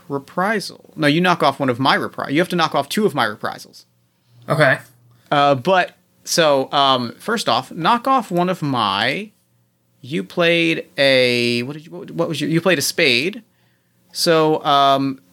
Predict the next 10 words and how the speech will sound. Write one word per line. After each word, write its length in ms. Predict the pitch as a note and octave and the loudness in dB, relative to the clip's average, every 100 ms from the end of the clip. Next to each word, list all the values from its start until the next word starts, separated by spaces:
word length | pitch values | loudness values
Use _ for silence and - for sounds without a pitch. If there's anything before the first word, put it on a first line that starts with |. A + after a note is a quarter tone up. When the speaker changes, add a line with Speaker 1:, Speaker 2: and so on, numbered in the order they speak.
| - | -8
Speaker 1:
we'll 160 | E3 | -4
knock 260 | E3 C3 C3+ | 2 2 2
off 240 | C3+ C3+ - - | 0 -2 -12 -12
the 260 | C3 C3+ D3 | -2 -2 0
other, 480 | C3+ C3+ C#3 D3 - | 0 0 0 -2 -8
so 220 | - C3 | -6 -4
my, 420 | B2+ B2+ B2 A#2+ - | 0 0 0 -2 -4
I 100 | C#3+ | -4
cannot 480 | C3 C3+ D3 - - - | -2 -2 -2 -2 -10 -4
deal 300 | D3 D#3 | -2 -2